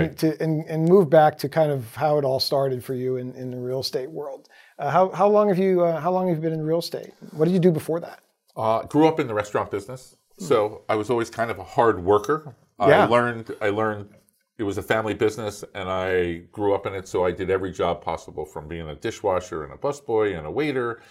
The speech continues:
Speaker 2: and a cook and a salad person and a prep person and a bartender and a <laughs> banquet manager and a restaurant manager. I sort of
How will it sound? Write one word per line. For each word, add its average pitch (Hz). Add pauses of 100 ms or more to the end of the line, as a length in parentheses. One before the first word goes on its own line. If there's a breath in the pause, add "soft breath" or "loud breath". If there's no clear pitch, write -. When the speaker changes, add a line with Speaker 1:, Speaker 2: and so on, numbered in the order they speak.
(460 loud breath)
Speaker 2:
and -
a -
cook - (120)
and 87
a 73
salad 131
person 110
and 69
a -
prep -
person 113
and 78
a 71
bartender 110
and 87
a -
<laughs> -
banquet 160
manager 135
and 85
a 80
restaurant 139
manager. 117
I 95
sort 98
of 82